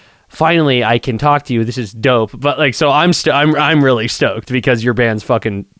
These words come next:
stupidly cool. But, like, uh, I, I,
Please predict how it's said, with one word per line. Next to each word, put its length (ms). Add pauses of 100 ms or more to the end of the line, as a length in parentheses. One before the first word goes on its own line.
stupidly 580
cool. 320 (340)
But, 180
like, 360
uh, 320 (420)
I, 260 (120)
I, 300